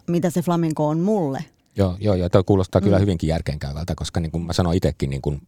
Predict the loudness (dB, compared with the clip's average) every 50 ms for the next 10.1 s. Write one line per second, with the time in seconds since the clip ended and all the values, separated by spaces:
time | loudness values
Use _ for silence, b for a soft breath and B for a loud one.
0 | _ _ _ _ -6 -6 -4 -2 0 0 0 0 -2 -2 -2 -2 0 -2 -4 -4
1 | -4 -4 -4 -2 -4 -4 -4 -6 -6 -6 -6 -6 -6 -8 -6 -6 -6 -6 -6 -6
2 | -8 -8 -10 -10 -8 -8 -6 -4 -4 -6 -6 -8 -12 -6 -4 -4 -2 -2 -2 -2
3 | 0 -2 -2 -2 -4 -4 -4 -4 -4 -4 -6 -6 -6 -4 -2 -2 -2 -4 -4 -6
4 | -6 -4 -4 -6 -4 -4 -4 -4 -4 -6 -10 -8 -8 -6 -6 -6 -8 -8 -8 -8
5 | -6 -6 -6 -4 -4 -4 -4 -4 -4 -4 -4 -6 -6 -8 -8 -8 -6 -6 -6 -8
6 | -10 -12 -14 -16 -12 -8 -6 -6 -6 -6 -6 -6 -4 -4 -4 -4 -6 -8 -8 -8
7 | -6 -8 -8 -4 -2 -2 -2 -2 -4 -8 -8 B B B B B B B B -2
8 | -2 0 0 0 -2 -2 -4 -4 -4 -4 -6 -6 -8 -6 -6 -6 -8 -6 -6 -6
9 | -4 -4 -4 -6 -6 -8 -8 -8 -6 -6 -8 -8 -8 -8 -10 -6 -6 -6 -4 -4
10 | -4 -4